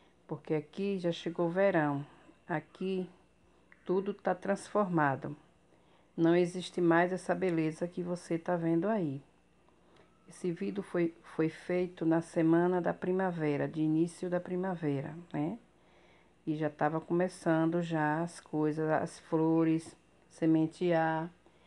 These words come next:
as hortaliças, sementear, já tava colhendo alguma coisa, né?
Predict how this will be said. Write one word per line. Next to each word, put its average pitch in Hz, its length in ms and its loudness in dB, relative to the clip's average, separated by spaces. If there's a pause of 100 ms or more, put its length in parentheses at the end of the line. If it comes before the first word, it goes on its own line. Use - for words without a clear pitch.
(240)
as 160 160 -4
hortaliças, 165 840 -2
sementear, 151 880 2
já 175 120 -4
tava 175 280 0
colhendo 165 560 0
alguma 160 240 -2
coisa, 160 480 -8
né? 202 240 -4